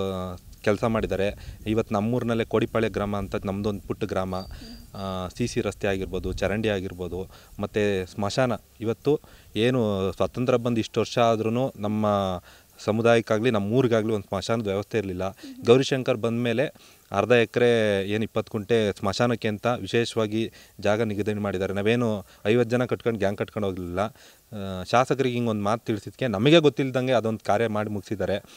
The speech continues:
ಮತ್ತು ಇವತ್ತೇನು, ಆ, ಗೌರಿಶಂಕರ್ ಶಾಸಕರಾದ ಮೇಲೆ ಗ್ರಾಮಾಂತರದಲ್ಲಿ ಇಪ್ಪತ್ತು ವರ್ಷದಿಂದ ತುಂಬಿರೋಂಥ ಕೆರೆಗಳು ಸ-, ಸಂಪೂರ್ಣವಾಗಿ ಎಲ್ಲ ಕೆರೆಗಳು ಸ-, ಏನು ದೇವರ ಆಶೀರ್ವಾದದಿಂದ, ಆ, ಕೆಲವ್ರು ಹೇಳ್ತಾರೆ, ಆ, ಶಾಸಕರಿಗೆ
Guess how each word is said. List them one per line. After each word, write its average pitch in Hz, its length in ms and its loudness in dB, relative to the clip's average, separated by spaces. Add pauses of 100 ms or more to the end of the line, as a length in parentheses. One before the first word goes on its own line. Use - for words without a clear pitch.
(280)
ಮತ್ತು 110 180 0
ಇವತ್ತೇನು, 110 800 0 (340)
ಆ, 90 340 -6
ಗೌರಿಶಂಕರ್ 110 760 0 (120)
ಶಾಸಕರಾದ 104 520 0
ಮೇಲೆ 95 560 -6 (100)
ಗ್ರಾಮಾಂತರದಲ್ಲಿ 110 880 0 (320)
ಇಪ್ಪತ್ತು 123 380 0
ವರ್ಷದಿಂದ 120 420 -4 (300)
ತುಂಬಿರೋಂಥ 113 560 -2
ಕೆರೆಗಳು 110 580 2 (200)
ಸ-, 107 160 -4 (220)
ಸಂಪೂರ್ಣವಾಗಿ 127 760 4 (120)
ಎಲ್ಲ 107 280 4
ಕೆರೆಗಳು 123 400 0
ಸ-, 101 440 -6 (340)
ಏನು 113 380 2
ದೇವರ 113 200 6
ಆಶೀರ್ವಾದದಿಂದ, 107 720 0 (520)
ಆ, 90 420 -8
ಕೆಲವ್ರು 117 340 4
ಹೇಳ್ತಾರೆ, 113 400 4
ಆ, 87 540 -8
ಶಾಸಕರಿಗೆ 101 960 -2